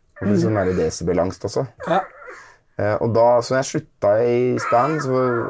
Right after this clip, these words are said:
Speaker 1: så begynte jeg å studere, men så, så, så det liksom smått om senn, da, så fikk jeg liksom skrevet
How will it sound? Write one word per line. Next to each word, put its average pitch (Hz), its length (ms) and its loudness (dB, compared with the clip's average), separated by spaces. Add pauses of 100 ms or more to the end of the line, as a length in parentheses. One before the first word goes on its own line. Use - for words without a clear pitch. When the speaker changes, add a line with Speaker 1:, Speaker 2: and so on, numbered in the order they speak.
(220)
Speaker 1:
så - 140 -6
begynte 123 220 0
jeg 110 40 -2
å - 60 -10
studere, 123 720 2
men 123 140 0
så, 123 240 -2 (1300)
så, 156 220 0 (340)
så - 200 -4
det 180 100 0
liksom 170 240 0 (120)
smått - 440 -6
om 175 60 0
senn, 175 260 0
da, 190 100 2
så 143 140 -6
fikk - 240 -4
jeg 147 80 0
liksom 123 260 -2
skrevet 104 440 0